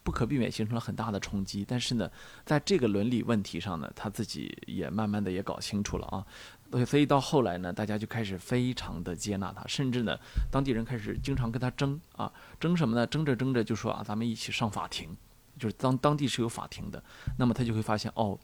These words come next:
其实当地的法庭呢，完全的就和西方的那种黑是黑，白是白，完全不一样。甚至在法庭上面，大家有可能一会儿就笑了起来等等，就是一切都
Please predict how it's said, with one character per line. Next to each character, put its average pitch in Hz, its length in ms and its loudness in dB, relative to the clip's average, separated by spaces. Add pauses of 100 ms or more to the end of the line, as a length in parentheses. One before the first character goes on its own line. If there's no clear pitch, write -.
(340)
其 - 140 -4
实 127 100 0
当 143 220 4
地 139 100 2
的 - 320 0 (300)
法 95 260 -4
庭 98 340 0
呢， 113 340 2 (400)
完 107 260 0
全 104 300 0
的 82 320 4 (380)
就 113 140 0
和 98 260 0
西 - 260 2
方 120 200 2
的 113 80 2
那 107 120 4
种 76 200 -6 (360)
黑 135 180 4
是 123 100 0
黑， 120 180 2
白 107 180 0
是 113 100 0
白， 95 280 -4
完 98 180 -4
全 113 160 -2
不 107 120 0
一 98 80 0
样。 85 120 0
甚 123 180 -2
至 117 60 0
在 120 140 0
法 - 160 -2
庭 98 180 -6
上 120 140 -2
面， 92 120 -2
大 101 120 -4
家 104 100 -2
有 107 80 0
可 104 120 -6
能 95 160 -6 (300)
一 110 80 -2
会 117 120 0
儿 107 40 2
就 107 100 0
笑 120 240 4
了 85 100 0
起 - 160 -6
来 87 140 0
等 - 200 2
等， - 120 2 (340)
就 196 100 2
是 170 160 0 (280)
一 139 140 2
切 170 720 4 (180)
都 165 220 2